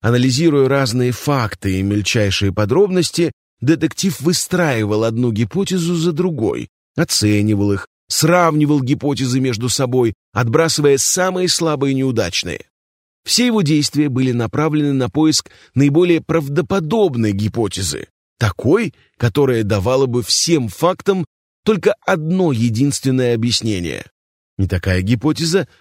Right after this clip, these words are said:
была им в конце концов обнаружена, когда он увидел фамильный портрет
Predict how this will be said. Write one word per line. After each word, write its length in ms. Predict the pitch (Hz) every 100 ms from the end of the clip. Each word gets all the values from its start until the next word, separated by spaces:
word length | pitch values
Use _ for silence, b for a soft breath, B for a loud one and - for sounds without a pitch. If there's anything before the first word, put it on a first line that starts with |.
| b
была 320 | 101 113 101
им 140 | 101 113
в 40 |
конце 300 | - 113 110
концов 340 | 101 98 127 110
обнаружена, 760 | 123 135 175 214 113 92 58 - _ _ -
когда 260 | 110 123
он 120 | 117
увидел 340 | 113 131 160 151
фамильный 680 | - 131 143 151 120 110 98
портрет 540 | - 101 - 135 220